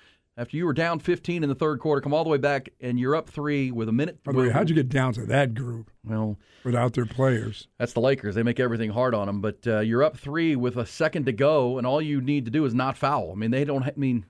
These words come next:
Speaker 1: they don't have time to catch and shoot. I mean, it's one point two or one point three seconds on the clock. Just, you know, you can play defense, but you can't get near fouling. He ends up fouling Mike Conley on a three-point attempt and puts him at the line. They end up in overtime. They won the game, which, so you can laugh it off, I guess. But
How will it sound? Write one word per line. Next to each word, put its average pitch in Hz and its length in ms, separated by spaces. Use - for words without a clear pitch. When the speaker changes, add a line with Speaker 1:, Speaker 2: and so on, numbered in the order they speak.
Speaker 1:
they 131 80
don't 170 80
have 160 80
time 170 140
to 120 60
catch 170 280
and 120 100
shoot. - 460
I - 20
mean, 127 140
it's 127 160
one 170 340
point 160 400
two 185 220
or 156 60
one 147 160
point 151 200
three 151 160
seconds 151 320
on 143 80
the 120 80
clock. 175 320
Just, 151 300
you - 100
know, 131 60
you 127 140
can 160 120
play 135 200
defense, 143 360
but 139 100
you 196 80
can't 143 220
get 127 140
near 165 180
fouling. 127 520
He 147 120
ends 165 120
up 160 100
fouling 160 380
Mike 143 180
Conley 170 420
on 139 120
a 127 40
three-point 143 480
attempt 131 400
and 120 140
puts - 160
him 147 80
at 143 80
the 123 80
line. 143 260
They 143 60
end 139 80
up 131 80
in 113 60
overtime. 127 580
They 113 100
won 156 240
the 120 80
game, 117 460
which, 110 180
so 120 160
you 117 160
can 113 100
laugh 127 300
it 110 60
off, 135 280
I 110 60
guess. 98 300
But - 180